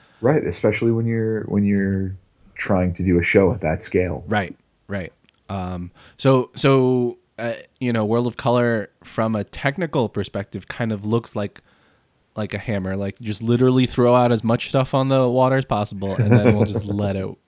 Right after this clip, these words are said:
Speaker 2: work, you know? Um,
Speaker 1: Yeah,
Speaker 2: but it
Speaker 1: but
Speaker 2: works so
Speaker 1: underneath,
Speaker 2: well.
Speaker 1: uh, I'm sure,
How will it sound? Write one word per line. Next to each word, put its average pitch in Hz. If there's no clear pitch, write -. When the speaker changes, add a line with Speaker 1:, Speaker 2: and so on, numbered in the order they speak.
Speaker 2:
work, 92
you 98
know? 92
Um, 104
Speaker 1:
Yeah, 101
Speaker 2:
but -
it -
Speaker 1:
but 123
Speaker 2:
works 135
so 104
Speaker 1:
underneath, 92
Speaker 2:
well. 85
Speaker 1:
uh, 76
I'm 82
sure, 82